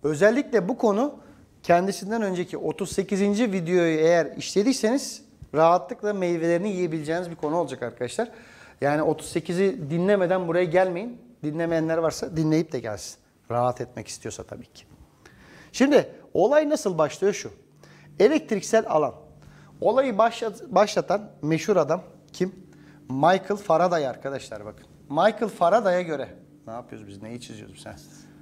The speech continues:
Tutturamıyoruz. Heh. Michael Faraday'a göre elektrik yüklü bir cismin çevresinde yük olsun ya da olmasın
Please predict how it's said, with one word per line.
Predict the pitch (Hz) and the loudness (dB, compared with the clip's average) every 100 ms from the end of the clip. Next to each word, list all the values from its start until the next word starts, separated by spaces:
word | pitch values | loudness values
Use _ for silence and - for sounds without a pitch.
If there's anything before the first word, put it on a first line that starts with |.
| - - - | -20 -20 -20
Tutturamıyoruz. | - - 110 120 117 95 - - - - | -20 -12 -8 -6 -8 -12 -16 -20 -20 -16
Heh. | 110 - - - - - - - | -16 -16 -20 -20 -20 -20 -14 2
Michael | 156 240 240 | 4 4 0
Faraday'a | 240 190 190 214 196 | -2 2 4 4 2
göre | 156 127 107 - - - - - - | 0 -6 -14 -20 -20 -20 -20 -18 -4
elektrik | 170 240 262 302 320 269 | 0 0 0 0 0 -2
yüklü | 233 190 165 | -2 0 2
bir | 269 | 2
cismin | 185 - 131 | 0 -8 -10
çevresinde | 147 - 214 277 285 - 156 127 - - - - | -4 4 4 4 -2 -6 -8 -8 -10 -18 -20 -8
yük | 143 165 285 302 - | 0 8 8 6 4
olsun | 202 208 202 247 233 190 | 6 6 2 -2 -2 -2
ya | 151 151 | -4 -2
da | 143 | 0
olmasın | - 254 277 208 - 277 | 6 6 6 0 -2 -8